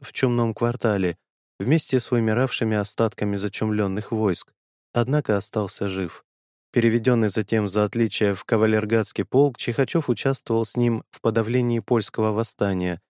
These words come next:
в тысяча восемьсот тридцать первом году.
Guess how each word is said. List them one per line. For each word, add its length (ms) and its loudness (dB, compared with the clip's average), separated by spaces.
в 80 -18
тысяча 400 -2
восемьсот 580 -4
тридцать 400 -4
первом 380 -2
году. 380 -2